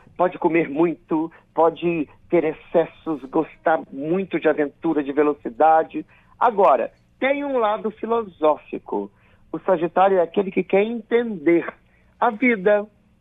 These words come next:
a vida após a morte, o amor, e gosta de tudo aquilo que tá longe dele. Então, ele acha muito mais interessante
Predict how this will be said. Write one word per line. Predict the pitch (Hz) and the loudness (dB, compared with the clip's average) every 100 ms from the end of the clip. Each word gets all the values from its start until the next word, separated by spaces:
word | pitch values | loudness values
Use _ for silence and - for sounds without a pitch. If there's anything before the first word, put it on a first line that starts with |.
| _ _ | _ _
a | 180 | -4
vida | 170 180 | 0 0
após | 175 165 | 2 2
a | 165 | 2
morte, | 170 170 160 - - 165 160 170 _ _ _ _ | 2 2 2 -6 -8 -2 -2 -2 _ _ _ _
o | 139 | 2
amor, | 165 165 165 165 160 151 - - _ _ _ _ _ | 2 2 -2 -2 -4 -8 -14 -20 _ _ _ _ _
e | 269 | -6
gosta | 208 160 226 254 - 220 | -2 2 2 2 -4 -8
de | 180 196 _ | -8 -14 _
tudo | 330 359 349 262 | 2 2 4 2
aquilo | - - 247 254 165 113 | 0 -2 0 2 0 -4
que | - | -6
tá | 175 196 | 2 2
longe | 185 190 254 226 | 4 -2 -4 -6
dele. | 214 147 120 95 - _ _ _ _ _ | 0 0 0 -6 -14 _ _ _ _ _
Então, | 180 180 202 226 - - | -4 -2 0 0 0 -2
ele | 220 233 247 - | 0 0 -2 -2
acha | - 190 220 - 202 | 2 2 2 -2 -4
muito | 220 330 359 285 | 0 -2 0 0
mais | 220 202 | 2 0
interessante | 190 - 190 - 170 139 - - | -6 -2 -2 0 -2 -2 -6 -10